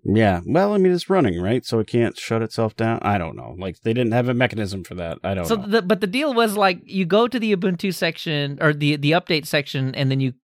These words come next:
Speaker 2: you see just one update left, which is the one that is complaining about. It's the Ubuntu store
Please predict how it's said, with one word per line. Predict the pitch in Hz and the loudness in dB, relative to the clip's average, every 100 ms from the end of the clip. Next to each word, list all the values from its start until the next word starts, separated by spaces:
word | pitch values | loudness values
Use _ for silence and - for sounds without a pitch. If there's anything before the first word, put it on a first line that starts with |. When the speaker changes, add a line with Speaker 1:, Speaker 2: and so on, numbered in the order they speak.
| _ - | _ -8
Speaker 2:
you | 147 139 | 0 0
see | - 165 | 0 -4
just | 123 185 240 190 | 2 2 2 0
one | 185 | 2
update | 185 - 160 170 | 2 2 -2 2
left, | 175 123 - | 2 0 -2
which | 131 | -4
is | 135 113 | -2 -2
the | |
one | 120 147 156 | 0 2 4
that | 143 | 2
is | 127 | 0
complaining | 151 135 160 110 | -4 -4 -2 -2
about. | 107 | -4
It's | 110 | -4
the | 123 | -4
Ubuntu | 120 151 123 | -2 -4 -4
store | 107 - 101 101 | -8 -6 -4 -4